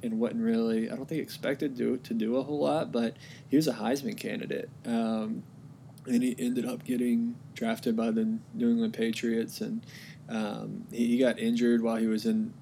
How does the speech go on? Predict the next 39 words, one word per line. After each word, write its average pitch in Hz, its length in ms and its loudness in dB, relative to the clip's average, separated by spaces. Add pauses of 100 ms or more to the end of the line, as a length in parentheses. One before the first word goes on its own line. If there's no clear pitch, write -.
(120)
while 107 200 -2
he 110 80 2
was 107 180 0
with 110 160 -2
the 110 80 -8
team, 110 380 0
with 107 160 -4
the - 80 -18
Patriots. 110 680 0
He, 120 200 2
he 131 140 -2
played 151 220 0 (180)
N - 140 -2
F 220 160 -4
L 107 160 -2
for, - 320 -8 (800)
gosh, - 280 -10
probably 120 260 -2
three 117 200 0
or 113 100 4
four 113 240 -2
years, 113 420 4
has 117 120 0
a 117 60 -6
couple - 260 -2
Super 117 260 -2
Bowl 117 240 2
rings, 113 400 4
but, 107 360 -2 (420)
um, 107 380 0
he 117 100 2
was 120 80 2
just 113 220 -4
constantly 113 600 -2
injured. 110 360 0
So 113 160 -2
now 117 260 4
he's 117 180 4
back. 110 520 -4